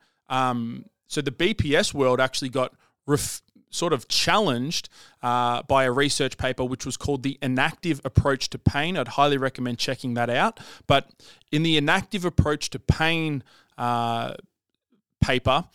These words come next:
they actually spoke about how dichotomizing and sort of reducing the B P S model down to either physical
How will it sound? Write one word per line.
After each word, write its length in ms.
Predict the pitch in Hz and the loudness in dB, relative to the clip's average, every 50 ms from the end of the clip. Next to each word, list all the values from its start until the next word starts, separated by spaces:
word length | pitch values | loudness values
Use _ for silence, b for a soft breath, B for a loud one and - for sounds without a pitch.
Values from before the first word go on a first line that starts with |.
| B B B B B | B B B B B
they 80 | - 143 | 2 2
actually 300 | 160 202 - - - 226 | 2 4 2 0 -2 -2
spoke 400 | 185 - - - 175 175 170 - | -2 -2 2 4 4 4 4 2
about 300 | 165 139 143 143 147 139 | 0 2 2 2 2 2
how 340 | 143 - 143 143 139 139 135 | 0 0 2 2 2 2 0
dichotomizing 1300 | 123 - 151 143 143 - - - - - 160 175 196 196 160 131 127 123 123 113 110 120 120 131 156 165 - | 0 2 2 2 2 2 0 0 4 4 4 4 4 4 2 4 4 2 2 0 -2 -4 -4 -6 -8 -8 -6
and 160 | 135 131 131 | -4 -4 -2
sort 240 | - - 156 151 143 | -2 0 2 2 2
of 180 | 143 127 107 B B B B B B B _ | 2 0 -2 B B B B B B B _
reducing 960 | 120 127 143 135 110 98 - 127 139 170 196 202 - - - 175 156 151 143 | -2 0 0 0 0 -2 -4 -2 0 0 0 0 0 0 0 0 0 0 0
the 80 | 127 131 | -2 -2
B 240 | 110 - 143 143 139 | -2 0 0 2 2
P 240 | - - 147 139 | 2 0 2 0
S 160 | 135 - - 127 | -2 -2 -2 -2
model 340 | 131 131 131 131 131 127 117 - | 0 2 2 2 0 -2 -4 -4
down 340 | - 135 131 135 139 139 139 | -4 -4 -2 0 0 0 -2
to 280 | - - - 135 127 127 - | -2 -4 -2 -2 -2 -2 -4
either 200 | 135 131 120 123 | -4 -4 -4 -4
physical 760 | - - - - 170 147 156 160 - - 156 143 139 131 B | -6 -6 -6 -4 -2 -2 -2 -4 -2 -2 -2 -2 -2 -4 B